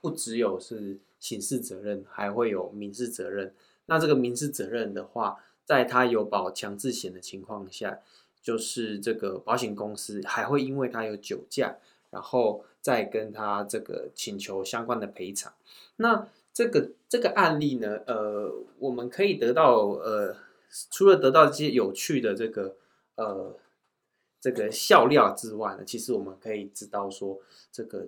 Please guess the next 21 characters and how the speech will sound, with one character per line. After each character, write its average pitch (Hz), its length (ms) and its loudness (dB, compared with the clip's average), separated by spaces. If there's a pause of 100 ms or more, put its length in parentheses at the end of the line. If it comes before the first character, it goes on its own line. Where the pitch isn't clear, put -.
酒 107 220 -2
驾 131 240 2
呢， 110 200 -4
它 110 120 -6
其 101 160 -12
实 95 160 -16
是 104 60 -12
一 - 20 -10
个 98 160 -6
非 120 200 -2
常 107 280 -12
不 107 80 0
好 98 200 -6
的 95 300 -10
这 - 180 -10
个 101 140 -8
行 101 380 -10
为 107 160 -6
啦。 - 180 -14 (320)
那， 160 340 2 (200)
呃， 143 440 4